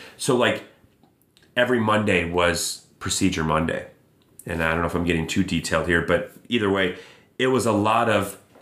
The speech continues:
"Come on, cover that wound." And even if the cancer ends up getting her,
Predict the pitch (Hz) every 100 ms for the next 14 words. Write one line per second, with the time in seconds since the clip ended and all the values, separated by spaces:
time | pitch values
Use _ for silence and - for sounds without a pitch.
0 | - - 110 95 80 80 - _ _ _
1 | _ _ - - 123 120 117 82 98 98
2 | 98 92 - - _ _ _ _ _ -
3 | 95 117 131 127 104 - 120 117 117 123
4 | 117 117 120 - 98 107 123 123 147 156
5 | 151